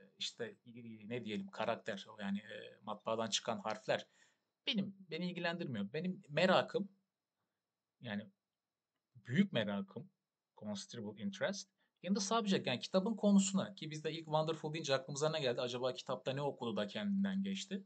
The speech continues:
Harry de bizim gibi düşünmüş ve, e, konuyu merak etmiş ve, e, eniştesine sormuş.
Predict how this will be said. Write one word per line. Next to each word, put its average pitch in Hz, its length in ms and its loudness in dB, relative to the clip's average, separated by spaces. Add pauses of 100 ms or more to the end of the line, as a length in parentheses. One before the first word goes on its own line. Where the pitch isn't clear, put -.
(380)
Harry 214 260 0
de 151 120 0
bizim 113 240 -6
gibi 98 180 -8
düşünmüş 113 640 -8 (640)
ve, 208 40 -8
e, 196 360 -4
konuyu 277 280 -2
merak 135 360 2
etmiş - 420 -6 (520)
ve, 226 40 -6
e, 202 240 -8
eniştesine 190 680 0
sormuş. 185 440 4